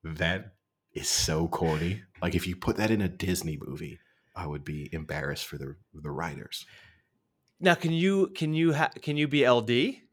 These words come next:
Speaker 2: Can you be Larry David? Can you be a leader and a dog at the same time? <laughs>
Speaker 1: Probably, yeah. But, and again, I don't mind. The L actually doesn't bother me, because you could try and tell me, like, "We're, it's not about Cap. We, we need leaders in this locker room, and this is a way of acknowledging."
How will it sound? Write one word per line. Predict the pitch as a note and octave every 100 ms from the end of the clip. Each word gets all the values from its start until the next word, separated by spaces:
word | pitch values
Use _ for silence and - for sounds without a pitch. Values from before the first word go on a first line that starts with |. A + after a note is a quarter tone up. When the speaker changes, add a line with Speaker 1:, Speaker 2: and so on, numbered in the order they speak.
| _
Speaker 2:
Can | C3
you | B2
be | B2
Larry | A#2+ A#2 A#2
David? | A2+ C3 F#3 G#3+
Can | - B2
you |
be | A2+ A#2
a |
leader | A2 A#2+ A#2+ A#2
and | B2+
a |
dog | C3+ D3 F3 E3
at | C3
the | -
same | - D3+ C3+
time? | D#3 C#3 G#3 - - - - -
<laughs> | F#3 - -
Speaker 1:
Probably, | - F2 D#3 C#2+ D2+
yeah. | A2 - - - _ _ - - - - - -
But, | E2 D#2 - - _ _ _ _ -
and | G#2+
again, | B2 D3
I | -
don't | G2+ B2+
mind. | F2 A2 G2+ D#2+
The | - -
L | E2+ A2+
actually | G#2 - E2+
doesn't | - D2+ D#2 -
bother | G#1+ G#1+ D#2+
me, | G2+ C#3+ - _ _ _ _ _ _ _ - _
because | - G#2 F#2+
you | F#2
could | G#2+
try | - E2+
and | D#2
tell | F2 F2+
me, | D#2+ C2
like, | - -
"We're, | D#2+ D#2
it's | - E2+
not | D#2
about | D#2 D#2
Cap. | - C#2+ -
We, | D2
we | D2 D#2+
need | D#2+ D#2+
leaders | F2 E2+ D#2 C#2+
in | B1
this | A#1 -
locker | - -
room, | C#2 B1
and | B1
this | D2+
is | D2+
a | D#2
way | D2+ D#2
of | D#2+
acknowledging." | D2 C#2+ D#2 D2+ D#2